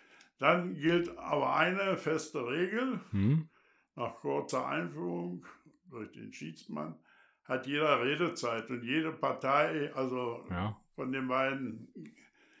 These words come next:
Speaker 1: hat die gleiche Redezeit und, äh,
Speaker 2: Nutzt das auch aus, oder?
Speaker 1: der kann das ausnutzen, muss es nicht ausnutzen, aber, äh, es redet dann keiner dazwischen. Also, äh,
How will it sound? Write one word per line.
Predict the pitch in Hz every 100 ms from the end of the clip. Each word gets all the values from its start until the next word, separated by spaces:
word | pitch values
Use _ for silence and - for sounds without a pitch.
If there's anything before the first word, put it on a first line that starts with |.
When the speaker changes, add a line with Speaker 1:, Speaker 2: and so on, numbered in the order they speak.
| _ _ -
Speaker 1:
hat | 127 -
die | 113
gleiche | 120 127 160 151 113
Redezeit | 117 117 110 113 117 113
und, | 131 123 117 - _ - - 135
äh, | 135 143 - _ _ _ _ _ _ _ _ -
Speaker 2:
Nutzt | 101 -
das | 98 98
auch | 85
aus, | 69 69 73 -
oder? | 76 76 -
Speaker 1:
der | - 123 120
kann | 135 139
das | 123
ausnutzen, | 151 180 185 190 185 160 143
muss | 165 160
es | 131
nicht | 156 156
ausnutzen, | 160 165 160 175 156 - - 170 160 -
aber, | - 147 147 147 147 151 156 - - 147 139 -
äh, | 175
es | 143 147
redet | 156 165 160 151
dann | 143
keiner | - 151 156 151
dazwischen. | 143 135 160 139 113 110
Also, | 110 113 113 113 - _ _ _ _ -
äh, | 143